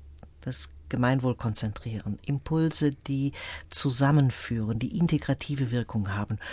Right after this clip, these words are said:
Und das fand ich in diesen Texten aus den fünfzig Jahren, in denen die Reden gehalten wurden, und habe gedacht, sie hintereinander zu bringen,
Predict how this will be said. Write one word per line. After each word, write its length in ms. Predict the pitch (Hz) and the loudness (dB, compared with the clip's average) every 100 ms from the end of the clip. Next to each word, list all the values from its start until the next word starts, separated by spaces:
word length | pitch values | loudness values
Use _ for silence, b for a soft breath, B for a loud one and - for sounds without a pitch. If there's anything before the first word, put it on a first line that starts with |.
| B B B | B B B
Und 280 | - 131 - - | 0 2 0 -8
das 260 | - 139 - | 0 4 4
fand 240 | - 170 | 6 6
ich 160 | 180 - | 6 2
in 80 | 175 | 0
diesen 320 | 170 143 - | 2 2 2
Texten 640 | - 151 - - 233 - | 0 2 2 2 0 0
aus 220 | - 156 - | 2 2 4
den 260 | 135 127 - - - | 4 4 0 -14 -20
fünfzig 640 | - 185 180 - - 147 143 | 4 8 8 8 6 8 10
Jahren, 420 | 135 151 165 170 | 10 12 10 8
in 160 | 151 | 4
denen 260 | 139 135 135 | 4 4 4
die 80 | 127 | 2
Reden 300 | 127 127 110 | 0 0 -2
gehalten 480 | 110 113 120 - 170 | -2 -2 -2 -4 -4
wurden, 320 | - 202 196 B B B B | 0 0 -2 B B B B
und 100 | 147 | 0
habe 220 | 147 156 147 | 4 6 6
gedacht, 360 | 147 143 - | 4 4 4
sie 100 | 160 | 4
hintereinander 920 | 160 175 - 143 135 151 175 190 196 - B B B B - - - | 6 4 4 2 4 4 4 2 2 0 B B B B -20 -20 -12
zu 260 | - - 165 | -2 0 0
bringen, 640 | 151 143 156 165 170 170 | -2 4 4 6 4 2